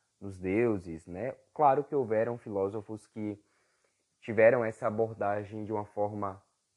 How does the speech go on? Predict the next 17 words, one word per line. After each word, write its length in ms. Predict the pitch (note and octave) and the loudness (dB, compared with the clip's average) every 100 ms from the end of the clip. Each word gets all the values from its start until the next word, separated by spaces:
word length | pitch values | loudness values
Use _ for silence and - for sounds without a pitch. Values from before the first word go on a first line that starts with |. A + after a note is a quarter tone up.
| _ | _
mais 600 | G2 G2+ A2 B2 A#2+ A2 | -4 2 4 4 2 2
ou 160 | A#2 G#2+ | 0 0
menos 760 | G#2 G#2 G#2 G2+ G2 F#2+ _ _ _ - | 0 -2 -2 -4 -6 -10 _ _ _ -16
espiritual, 1000 | G2 - F2+ G#2 - C#3+ G#2+ A#2 - _ _ _ - | -16 -14 -12 -10 0 2 4 0 -6 _ _ _ 2
porém, 460 | F#3 D3+ C3+ E3+ - _ - | 4 4 2 -6 -12 _ -4
era 200 | D#3 D#3+ | 2 4
algo 280 | C#3 C#3 D3 | 4 2 -4
que 120 | - | -8
influenciava 1000 | D3+ D3 D3+ D3 - C#3+ C3 D3 C3+ C#3 - | -10 -6 -6 -6 -4 2 2 2 -4 -6 -4
a 160 | A#2+ | -4
sociedade 800 | B2 - B2 - B2+ G#2 F#2 F#2+ _ | -4 -8 -12 -6 -4 -2 -2 -6 _
e 140 | G#2+ G#2 | -8 -8
as 80 | |
civilizações, 1040 | G#2 G2+ G#2 G#2+ A2+ - A2+ A#2 A#2 - _ _ _ _ _ - | -8 -10 -8 -6 -6 -8 -8 -6 -6 -8 _ _ _ _ _ -14
é, 680 | F#2 F2+ F2 F2 E2+ E2+ - - | -6 -4 -4 -6 -8 -12 -14 -12
naquele 400 | F#2+ - G2 G2+ _ - | -12 -8 -8 -10 _ -8
período. 500 | G#2+ F2+ E2+ E2 | -6 -4 -8 -10